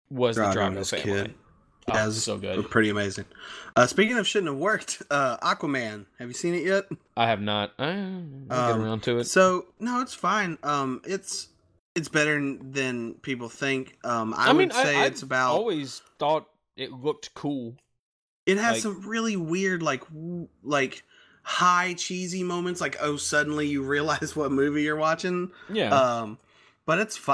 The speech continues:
Speaker 2: it's good. I would put it around, like, if we gotta compare it to fucking Marvel, 'cause people won't let it go, it's about as good as, like,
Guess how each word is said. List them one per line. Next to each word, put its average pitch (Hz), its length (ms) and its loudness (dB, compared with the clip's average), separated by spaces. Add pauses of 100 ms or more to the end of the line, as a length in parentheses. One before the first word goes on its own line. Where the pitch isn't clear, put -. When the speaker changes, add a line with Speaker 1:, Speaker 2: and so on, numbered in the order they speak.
(140)
Speaker 2:
it's 151 240 -6
good. 127 280 -2
I 156 160 4
would 196 220 0
put 175 220 -2
it 147 200 -2
around, 123 540 -2
like, 117 440 -4
if 117 200 -12
we 127 80 -6
gotta 123 260 2
compare 113 600 -4
it 110 300 -8
to 113 120 -10
fucking 117 320 -4
Marvel, 110 440 0
'cause 107 180 -12
people 113 300 -4
won't 113 200 -2
let 113 160 0
it 98 60 -2
go, 117 280 0 (400)
it's 262 220 4
about 156 340 2
as 120 140 -8
good 117 420 -4
as, 110 240 -4
like, 107 320 -6